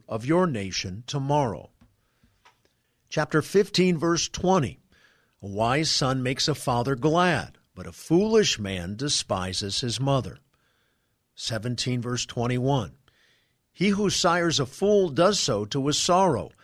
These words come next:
and the father of a fool has no joy." Chapter twenty-three, verse fifteen.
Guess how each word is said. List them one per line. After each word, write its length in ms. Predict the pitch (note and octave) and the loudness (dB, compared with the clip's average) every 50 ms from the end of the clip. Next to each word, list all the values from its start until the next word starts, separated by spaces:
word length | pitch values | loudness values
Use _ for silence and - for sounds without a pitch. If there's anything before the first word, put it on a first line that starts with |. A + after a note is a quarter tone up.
| _ _ _ _ _ - | _ _ _ _ _ -18
and 140 | F2+ E2+ F2 | -16 -14 -14
the 60 | F#2 | -14
father 500 | - - - D3 D#3+ F3 F3 F3 E3 D#3+ | -4 0 2 4 4 4 4 4 4 4
of 140 | D#3 A#2+ B2+ | 2 2 0
a 80 | C3+ | -4
fool 400 | - - - A#2 G#2+ G#2+ A2+ A2 | -6 -6 -8 -6 -6 -6 -6 -6
has 340 | G2+ G#2+ A2+ A2+ A#2+ G#2 - | -6 -4 -4 -4 -4 -4 -4
no 220 | A2 G#2+ G#2 G#2+ | -4 -4 -4 -6
joy." 520 | G#2+ G#2 B2 D3+ D#3 C#3+ A#2 F#2 D2+ - _ _ _ _ _ _ _ _ _ _ _ _ _ _ _ _ _ _ _ _ _ _ _ _ _ _ _ _ | -4 -2 0 2 2 2 2 -2 -6 -10 _ _ _ _ _ _ _ _ _ _ _ _ _ _ _ _ _ _ _ _ _ _ _ _ _ _ _ _
Chapter 340 | - - A2 G2 - - B2 | -10 -8 -8 -6 -6 -6 -6
twenty-three, 680 | A#2 - - A#2 A2+ B2+ C#3 C#3+ - - A#2+ A#2 A#2+ | -6 -6 -6 -4 -4 -4 -4 -6 -6 -8 -8 -8 -8
verse 260 | A#2 F#2+ A#2 B2 A#2+ - | -8 -8 -8 -8 -8 -8
fifteen. 600 | - - D#3 D3+ D3 - - - F#2+ C#2+ C2 | -6 -4 -4 -4 -4 -6 -10 -10 -12 -12 -14